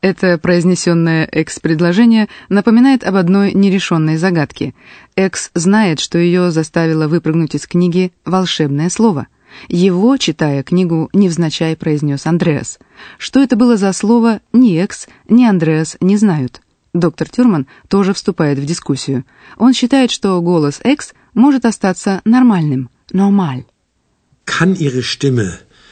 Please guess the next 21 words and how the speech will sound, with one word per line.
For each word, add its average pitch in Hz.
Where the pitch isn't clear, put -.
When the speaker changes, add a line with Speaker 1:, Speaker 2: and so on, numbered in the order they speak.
Speaker 2:
nicht 135
ganz 175
normal 143
bleiben? 95
Speaker 1:
Это 170
предложение 185
не 214
нравится 151
режиссеру. 135
Ведь 196
Экс 226
не 202
кто-нибудь, 233
она 180
кобальт 147
женского 160
пола, 185
личность 165
особая, 170
besondere 160
Person. 139